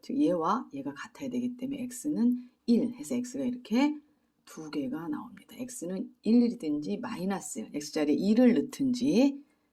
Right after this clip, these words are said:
마이너스 일을 넣게 되면 육분의 칠이 된다는 그런 얘기입니다. 지수법칙 두 가지와 인수분해 공식 요거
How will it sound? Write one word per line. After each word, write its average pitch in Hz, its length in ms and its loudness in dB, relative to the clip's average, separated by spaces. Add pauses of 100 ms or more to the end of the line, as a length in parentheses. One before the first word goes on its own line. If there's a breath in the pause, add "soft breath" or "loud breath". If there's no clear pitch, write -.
(340 soft breath)
마이너스 233 560 4
일을 156 180 2
넣게 - 240 -8
되면 - 360 -6
육분의 247 380 -12
칠이 247 200 -12
된다는 247 680 -2 (140)
그런 - 300 -8
얘기입니다. 247 920 -10 (680)
지수법칙 180 760 -10 (400)
두 135 180 -12
가지와 139 680 -6
인수분해 214 600 2
공식 123 480 -4
요거 160 400 -4